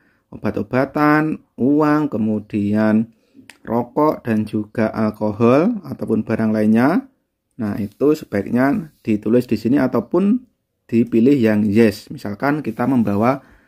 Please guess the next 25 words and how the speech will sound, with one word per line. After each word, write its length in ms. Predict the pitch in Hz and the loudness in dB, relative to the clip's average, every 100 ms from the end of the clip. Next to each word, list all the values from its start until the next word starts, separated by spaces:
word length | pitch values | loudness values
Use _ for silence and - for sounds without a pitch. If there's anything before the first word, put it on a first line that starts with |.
| _ _ _ | _ _ _
eh, 720 | - 110 110 107 107 110 - | -4 0 2 2 2 0 -2
ini 160 | 120 131 | 0 2
pada 320 | 113 117 117 | 0 -2 -2
poin 240 | - 110 113 | 0 -2 2
E, 240 | 120 160 - | 2 0 0
ini 240 | 110 135 | -2 0
rokok 560 | 117 110 147 - _ - | -2 -2 -4 -4 _ -8
lebih 400 | 117 - 151 117 | -8 0 0 0
dari 480 | 110 104 151 175 - | -2 2 4 2 -2
dua 320 | 104 104 113 | -6 -2 0
ratus 400 | 110 107 123 - | 0 -2 -4 -6
batang. 560 | - 101 127 117 101 101 _ _ _ _ _ _ _ _ _ _ - | -8 -4 0 2 0 -4 _ _ _ _ _ _ _ _ _ _ -6
Kalau 160 | 110 | 0
lebih 240 | 113 113 147 | 2 2 2
dari 240 | 123 113 | 4 4
dua 160 | 113 104 | 2 -2
ratus 240 | 101 - | -2 -8
batang 480 | 107 98 - 123 143 | -6 -6 -4 -2 -2
ataupun 480 | 107 104 - 113 113 | -2 -4 2 4 6
membawa 560 | 110 107 107 110 107 - _ _ _ _ | 4 2 2 2 0 -4 _ _ _ _
alkohol 480 | - 110 151 175 143 | -8 -4 0 4 4
lebih 240 | 143 127 | 4 0
dari 240 | 123 113 123 | 0 0 0
satu 240 | 165 139 | -2 0
liter, 480 | 107 98 107 147 190 | -2 -2 0 0 0